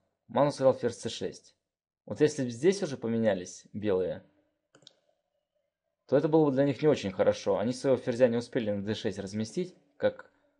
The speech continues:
в варианте, который мы только что смотрели. Соответственно, тут у белых серьёзные проблемы. Король может пойти на эф пять.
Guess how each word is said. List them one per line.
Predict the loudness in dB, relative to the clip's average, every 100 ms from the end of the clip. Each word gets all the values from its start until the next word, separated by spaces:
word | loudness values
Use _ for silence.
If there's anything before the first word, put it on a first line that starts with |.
| _
в | 4
варианте, | 4 4 -2
который | -4 -4
мы | -2
только | -6 -6
что | -10
смотрели. | -8 -8 -6 -6 -8 -14 _ _ _ _ _ _ _ _
Соответственно, | -6 -4 0 0 0 -4
тут | -4
у | -2
белых | 2 2 0 -8 -20 _ _ _ _
серьёзные | -8 0 2 2 4
проблемы. | 4 4 0 -2 -12 -4
Король | 0 2
может | 2 0 0
пойти | -4 -4 -8
на | -6 -6 -8
эф | -10
пять. | 0 2 2 -4